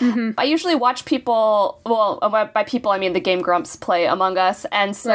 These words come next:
Speaker 1: Right.
Speaker 2: I still am, like, not that familiar with the visual tasks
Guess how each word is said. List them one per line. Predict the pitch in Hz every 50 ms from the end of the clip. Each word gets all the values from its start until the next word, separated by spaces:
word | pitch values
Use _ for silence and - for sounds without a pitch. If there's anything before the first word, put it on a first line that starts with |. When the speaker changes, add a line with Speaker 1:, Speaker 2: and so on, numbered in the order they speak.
| 196 190 190
Speaker 1:
Right. | - - 220
Speaker 2:
I |
still | 240 - - - 320 330 320
am, | 294 285
like, | 262 233 -
not | - 208 208 208 196 - -
that | - 190 185 - -
familiar | - 233 233 240 240 247 254 254
with | 262 254
the | - 247
visual | 233 277 277 - 277 269 269 269
tasks | - 262 262 277 294 - - - - -